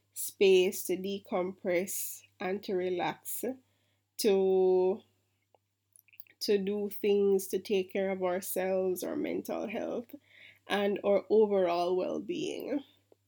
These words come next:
And <laughs> this is something that I'll, I'll,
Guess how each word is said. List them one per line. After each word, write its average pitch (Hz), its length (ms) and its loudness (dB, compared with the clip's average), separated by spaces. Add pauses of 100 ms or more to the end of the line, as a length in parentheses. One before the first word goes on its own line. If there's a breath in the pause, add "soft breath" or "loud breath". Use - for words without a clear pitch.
(460 loud breath)
And 220 540 6
<laughs> 294 840 8
this 254 180 8
is 254 160 6
something 240 360 8
that 208 140 6
I'll, 196 320 4
I'll, 202 460 2